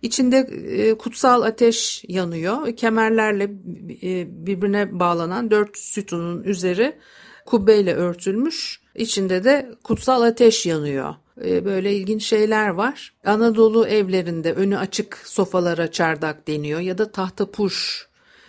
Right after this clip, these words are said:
Çok güzel kelimeler var. Aslında bunları söyleyebilmek için yapıyorum <laughs> bu programı, bu kelimeleri kullanabilmek için. Tahta boş. Ne kadar hoş.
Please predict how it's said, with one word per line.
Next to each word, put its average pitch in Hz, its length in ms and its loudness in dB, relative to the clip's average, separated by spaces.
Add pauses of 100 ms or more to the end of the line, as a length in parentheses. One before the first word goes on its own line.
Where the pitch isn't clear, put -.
(100)
Çok 330 260 -8
güzel 143 340 -4
kelimeler 135 560 -6
var. - 220 -8
Aslında 233 580 -4 (320)
bunları 285 760 0
söyleyebilmek 277 760 2
için 170 360 -2
yapıyorum 180 600 0 (580)
<laughs> - 600 -18
bu 277 40 -8 (140)
programı, 214 640 2
bu 294 100 -12
kelimeleri 233 560 0 (420)
kullanabilmek 247 840 0
için. 170 400 -6 (320)
Tahta 240 400 -2
boş. - 540 -4 (100)
Ne 339 80 -8
kadar 156 440 -2 (380)
hoş. - 600 -2